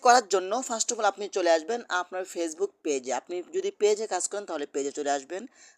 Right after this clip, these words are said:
আর যদি প্রোফাইলে কাজ করেন তাহলে আপনি প্রোফাইলে চলে আসবেন। এখানে দুইটি মাধ্যমে আপনি চেক করতে পারবেন, ঠিক আছে?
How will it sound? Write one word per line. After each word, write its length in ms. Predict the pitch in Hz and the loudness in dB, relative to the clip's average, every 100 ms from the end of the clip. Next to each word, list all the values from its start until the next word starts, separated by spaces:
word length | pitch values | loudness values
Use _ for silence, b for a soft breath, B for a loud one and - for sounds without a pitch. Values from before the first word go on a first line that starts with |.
| - | 4
আর 60 | 202 190 | 4 2
যদি 120 | 196 - | -6 -2
প্রোফাইলে 380 | 160 156 196 190 | -2 0 -2 -2
কাজ 100 | 151 - | -6 -6
করেন 140 | 190 - | -8 -4
তাহলে 160 | 165 | -4
আপনি 100 | 147 139 | -6 -8
প্রোফাইলে 280 | 135 131 123 131 | -8 -6 -10 -8
চলে 120 | 113 | -8
আসবেন। 200 | 113 104 - b b - | -8 -14 -20 b b -8
এখানে 200 | 240 240 175 | -6 -6 -6
দুইটি 220 | 226 233 214 | -8 -6 -2
মাধ্যমে 280 | 165 127 185 156 | -2 -2 -6 -6
আপনি 120 | 156 139 | -8 -10
চেক 120 | 139 - | -10 -10
করতে 160 | 131 123 | -12 -12
পারবেন, 220 | 113 90 - _ _ | -12 -14 -18 _ _
ঠিক 100 | 185 262 | -8 -4
আছে? 120 | - | -4